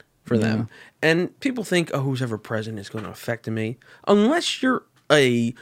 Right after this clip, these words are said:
Speaker 1: Fortune five hundred guy, you're a C E O, who's ever president doesn't affect you. It's more of your senator, maybe, your governor. And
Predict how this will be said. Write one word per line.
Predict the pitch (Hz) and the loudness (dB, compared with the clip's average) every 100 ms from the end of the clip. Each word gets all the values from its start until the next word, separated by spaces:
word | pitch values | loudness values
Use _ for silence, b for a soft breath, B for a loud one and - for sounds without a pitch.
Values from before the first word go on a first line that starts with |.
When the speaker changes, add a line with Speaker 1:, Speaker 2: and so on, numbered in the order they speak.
| B | B
Speaker 1:
Fortune | - 156 151 147 | -2 0 2 0
five | 123 117 - | 2 2 2
hundred | 110 110 | 2 2
guy, | 123 113 107 | 2 2 2
you're | 110 113 113 | 2 0 0
a | |
C | 117 139 127 127 | 0 0 2 4
E | 117 | 4
O, | |
who's | 123 151 | 2 0
ever | 233 147 | 0 2
president | 139 123 110 104 | 2 2 -2 -4
doesn't | 95 | -6
affect | - - - - | -8 -10 -12 -14
you. | - b b b | -18 b b b
It's | - 151 | -8 0
more | 147 | 0
of | 117 | 0
your | 101 | -4
senator, | - 156 143 135 | 0 2 2 2
maybe, | 131 120 117 110 - | 2 2 0 -4 -6
your | 104 - | -8 2
governor. | 139 131 123 113 - B B B B | 4 4 0 -2 -4 B B B B
And | 151 139 127 127 | 4 6 4 2